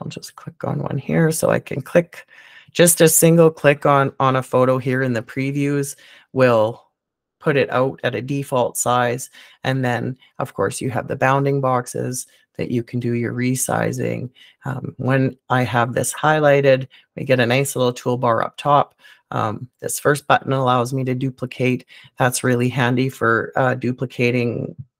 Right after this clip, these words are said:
uh, icons or graphics over and over. Um, Canva is actually really smart. If you line two graphics up and duplicate them and then hit duplicate, it'll continue to line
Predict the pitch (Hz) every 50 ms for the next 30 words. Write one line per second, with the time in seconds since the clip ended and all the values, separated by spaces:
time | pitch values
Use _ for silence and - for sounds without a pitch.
0 | _ _ _ - 127 117 - - 120 131 135 - - 151 143 139 139 127 117 -
1 | - 110 117 131 - - 131 131 - - - - 120 131 131 131 131 123 123 -
2 | - 127 127 131 127 131 127 131 127 - - - - - _ - 123 127 123 -
3 | 120 120 131 135 135 131 135 117 123 - - 120 123 127 127 127 123 - - -
4 | - 123 123 131 127 127 - - - - - - - - _ - - - - 147
5 | 143 139 131 127 123 127 123 123 131 139 143 143 135 139 _ _ - - - 143
6 | 139 135 135 131 101 107 113 123 - 135 127 - - - 131 131 - - 127 123
7 | 127 135 135 - 127 123 - - 131 135 - - 127 131 131 131 127 127 123 120
8 | 123 123 123 - - - _ _ - 139 - - 135 147 143 143 127 131 - -
9 | 135 131 131 135 131 123 131 123 - - 127 123 - 127 127 131 139 139 131 127
10 | 127 123 120 120 120 120 127 127 127 131